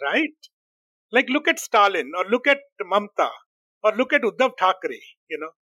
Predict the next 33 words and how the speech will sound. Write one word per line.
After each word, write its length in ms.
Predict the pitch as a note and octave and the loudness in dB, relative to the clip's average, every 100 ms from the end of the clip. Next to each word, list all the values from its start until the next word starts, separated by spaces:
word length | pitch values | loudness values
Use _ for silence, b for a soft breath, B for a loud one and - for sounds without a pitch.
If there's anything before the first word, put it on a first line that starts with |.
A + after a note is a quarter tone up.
| _ | _
look 180 | F3+ A#3 | -4 -2
at 100 | E4 - | -2 -2
Pinarayi 340 | G3 A#3+ D4+ | 0 2 2
Vijayan. 400 | G#3+ F3 B3+ G3+ - _ _ _ _ _ _ | 0 0 2 0 -2 _ _ _ _ _ _
You 80 | C4 | -6
know, 80 | B3 | 2
all 200 | G3+ D4+ | 4 4
of 120 | F#4 | 2
them 160 | F#4+ F4 | 0 0
are 60 | |
strong 380 | D4+ - A3+ G3+ | 0 2 2 2
men 180 | F3+ C3+ _ _ _ _ _ _ | -4 -4 _ _ _ _ _ _
and 180 | F#3 F3 | -6 -2
women, 220 | F3 D#3 - _ _ _ _ _ - | -2 -4 -10 _ _ _ _ _ -10
you 80 | F#3 | -4
know, 140 | A#3+ G3 | -2 2
but 160 | C#4 C#4 _ _ - | 0 0 _ _ -12
the 80 | A#3 - | -6 2
point 280 | D#4 F4 | 2 2
is 140 | D#4 C4 | -2 -2
that 120 | D4+ A#3+ | -4 0
they 100 | C#4+ | 2
didn't 200 | F4+ D#4 - | 0 -2 -2
claim 340 | B3+ D#4+ F4 | 2 4 4
that 140 | D#4+ - | 0 -2
we 140 | B3+ | -4
will 160 | B3 B3 | -6 0
not 160 | A#3 A#3 | 0 0
be 100 | A3 | -2
like 200 | G#3+ F3+ - | -2 -2 -4
this. 400 | C#3+ - - - _ _ _ _ _ _ _ - | -12 -12 -20 -20 _ _ _ _ _ _ _ 0
This 240 | D#4 D4 | 2 2
guy 220 | C4 E4 | 2 2